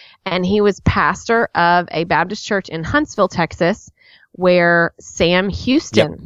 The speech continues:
Speaker 1: was a member.
Speaker 2: Yep, there's a massive Sam Houston sculpture, or not sculpture, I guess statue in Huntsville, like, eighty feet tall.
Speaker 1: Yes. And also,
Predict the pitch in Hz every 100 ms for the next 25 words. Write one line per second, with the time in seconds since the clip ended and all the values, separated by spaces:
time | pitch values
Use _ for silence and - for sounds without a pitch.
0 | - 190 180 170 147 139 - - 107 104
1 | 110 120 101 104 104 117 123 127 107 -
2 | 123 113 110 110 - 92 - 90 - 82
3 | 90 92 87 82 80 - - 92 - 80
4 | 82 - 90 - 73 - _ _ 85 76
5 | 71 98 85 76 78 _ _ _ - 90
6 | _ _ 107 98 90 185 214 240 147 _
7 | _ _ _ _ _ _ _ 220 220 214
8 | 208 - - 208 381 - 196 165 165 202
9 | -